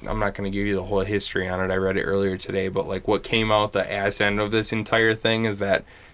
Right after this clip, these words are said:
Quetzalcoatl, this giant winged serpent, it's, it's actually, um, like,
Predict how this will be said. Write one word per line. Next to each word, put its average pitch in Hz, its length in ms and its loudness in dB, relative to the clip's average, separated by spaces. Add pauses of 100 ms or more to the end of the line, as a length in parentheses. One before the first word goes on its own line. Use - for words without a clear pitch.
Quetzalcoatl, 120 920 6 (580)
this 104 220 2
giant 107 520 4
winged 117 300 4
serpent, 107 580 4 (500)
it's, - 320 0
it's 113 200 2
actually, 104 680 4
um, 95 480 4 (640)
like, 104 360 2